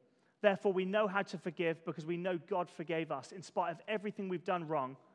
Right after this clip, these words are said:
we weren't forgiven begrudgingly, but we were forgiven with open arms. And that should be the yardstick against which forgiveness is measured.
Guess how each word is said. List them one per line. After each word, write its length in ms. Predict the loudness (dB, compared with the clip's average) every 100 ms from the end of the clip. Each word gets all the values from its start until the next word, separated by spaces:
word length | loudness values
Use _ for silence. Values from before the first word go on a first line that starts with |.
| _ _ _ _ _ _ _ _ 0
we 80 | 6
weren't 240 | 6 6
forgiven 360 | -2 -2 0 -2
begrudgingly, 720 | -6 -2 -2 0 -4 -8 -8
but 140 | -6
we 120 | -4 -4
were 80 |
forgiven 500 | -4 -6 -2 -2 -2
with 160 | -6 -2
open 320 | -2 -2 -6
arms. 300 | -4 -4 -6 -16 _ _ _ _ _ _ _ -2
And 120 | 2
that 140 | 2 2
should 140 | -4
be 100 | -4
the 100 | -2
yardstick 640 | 2 4 4 0 -8 -6
against 300 | -6 -6 -6
which 160 | -8 -6
forgiveness 520 | -6 -2 -2 -4 -8
is 100 | -6
measured. 380 | -4 -4 -4